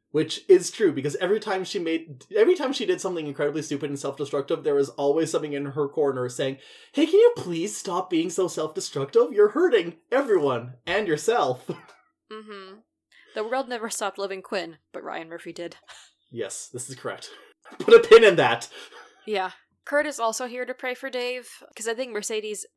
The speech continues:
Speaker 2: Sam, one of them asks, like,
Speaker 1: It was
Speaker 2: "Hey,
Speaker 1: Joe,
Speaker 2: I"
Speaker 1: actually. Shocker of all shockers,
Speaker 2: No,
Speaker 1: it
Speaker 2: I
Speaker 1: was J-
Speaker 2: I, I meant, like, either Sam or Mercedes asks Kurt why he's there because he doesn't vibe
Speaker 1: Oh,
Speaker 2: with
Speaker 1: yes.
Speaker 2: God.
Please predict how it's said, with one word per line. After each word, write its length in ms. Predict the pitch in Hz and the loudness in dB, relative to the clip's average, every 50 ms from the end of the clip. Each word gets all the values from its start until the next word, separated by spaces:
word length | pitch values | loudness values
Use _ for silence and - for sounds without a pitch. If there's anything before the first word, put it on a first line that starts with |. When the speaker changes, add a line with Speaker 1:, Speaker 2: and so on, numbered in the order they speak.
| _ _ - | _ _ -10
Speaker 2:
Sam, 400 | - - - 208 196 196 190 185 | -8 -6 -6 -6 -6 -8 -10 -8
one 140 | 190 196 202 | -8 -8 -8
of 80 | 196 | -8
them 120 | 190 196 180 | -10 -10 -10
asks, 380 | - 185 180 185 - - - - | -10 -8 -8 -8 -8 -8 -8 -6
like, 140 | 196 185 185 | 2 6 6
Speaker 1:
It 40 | |
was 120 | 175 170 - | 6 6 4
Speaker 2:
"Hey, 80 | - | 4
Speaker 1:
Joe, 200 | 196 - 185 185 | 4 6 6 6
Speaker 2:
I" 120 | 147 123 120 | 4 2 0
Speaker 1:
actually. 500 | 117 - - 135 117 107 101 101 - _ _ _ _ | -2 -4 -4 -2 -2 -2 -2 -4 -6 _ _ _ _
Shocker 500 | - - - 214 214 277 277 381 339 262 | -12 -2 4 6 6 6 6 6 4 4
of 120 | 220 196 | 6 6
all 100 | 208 196 | 6 6
shockers, 380 | 196 - 240 294 294 294 220 - | 6 6 4 2 2 4 4 6
Speaker 2:
No, 140 | 349 349 277 | 8 10 10
Speaker 1:
it 120 | 214 208 247 | 10 10 10
Speaker 2:
I 60 | 240 | 10
Speaker 1:
was 200 | 247 233 165 151 139 | 8 6 6 4 0
J- 340 | 131 - - - - - - - - _ _ _ _ _ _ _ - | -12 -16 -18 -8 -6 -6 -6 -6 -8 _ _ _ _ _ _ _ 2
Speaker 2:
I, 140 | 247 262 - | 2 2 4
I 120 | - 262 269 | 2 2 2
meant, 340 | 269 285 294 294 285 - - 233 - _ _ - | 2 -2 -2 -4 -4 -6 -10 -12 -12 _ _ -4
like, 400 | 233 240 226 220 214 - - - _ _ _ _ _ _ | 0 2 2 2 0 -2 -8 -20 _ _ _ _ _ _
either 520 | - 262 277 277 269 247 240 233 226 226 208 | -8 -4 -2 0 0 2 2 0 -2 -2 -4
Sam 440 | - - - 269 269 269 269 254 247 | -4 -4 -2 -2 -2 -2 -4 -6 -6
or 140 | - 233 233 | -6 -6 -6
Mercedes 600 | 226 226 226 214 - 254 226 220 220 214 208 - | -4 -6 -6 -6 -6 -6 -8 -6 -6 -8 -8 -8
asks 460 | - - 208 202 208 - - - - | -8 -6 -6 -6 -6 -8 -8 -10 -10
Kurt 300 | - - 233 220 202 - 208 | -8 -6 -4 -4 -4 -4 -4
why 160 | 208 202 202 | -4 -4 -4
he's 280 | 202 208 208 208 196 - | -6 -8 -10 -12 -10 -6
there 280 | 220 208 202 196 190 | -4 -4 -2 -2 -4
because 360 | 180 196 196 - 208 190 190 - | -4 -8 -10 -10 -10 -12 -10 -10
he 100 | - 214 | -10 -8
doesn't 360 | 196 208 202 202 208 165 190 | -6 -6 -6 -6 -8 -10 -4
vibe 200 | 180 190 190 196 | -2 0 2 2
Speaker 1:
Oh, 80 | 170 208 | 2 0
Speaker 2:
with 120 | 185 - | -2 -2
Speaker 1:
yes. 120 | 127 - 190 | -2 0 0
Speaker 2:
God. 400 | 185 175 170 160 160 - - | 0 0 -2 -4 -6 -10 -12